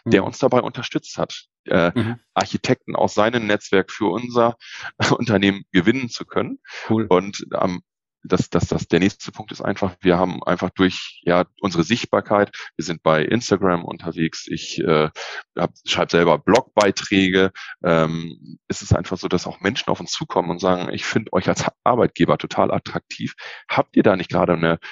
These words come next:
Speaker 1: Vakanz bei euch im
Speaker 2: Ja.
Speaker 1: Unternehmen?“ Und, ähm, auch so sind wir auch an eine Architektin herangekommen.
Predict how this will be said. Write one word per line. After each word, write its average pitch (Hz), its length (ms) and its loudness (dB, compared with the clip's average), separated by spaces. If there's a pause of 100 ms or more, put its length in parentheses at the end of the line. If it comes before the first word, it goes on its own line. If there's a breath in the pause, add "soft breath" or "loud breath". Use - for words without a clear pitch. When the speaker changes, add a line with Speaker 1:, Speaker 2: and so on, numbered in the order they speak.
(120 loud breath)
Speaker 1:
Vakanz 160 420 0
bei - 120 0
euch - 200 -8 (100)
im - 100 -20 (280)
Speaker 2:
Ja. 71 80 -8
Speaker 1:
Unternehmen?“ 73 560 -2
Und, 78 420 -6
ähm, 80 220 2 (300 loud breath)
auch - 160 0
so 85 160 -4
sind 104 240 -2
wir 98 180 4
auch 92 220 0
an - 120 -2
eine - 260 -4
Architektin - 500 -4
herangekommen. - 640 -12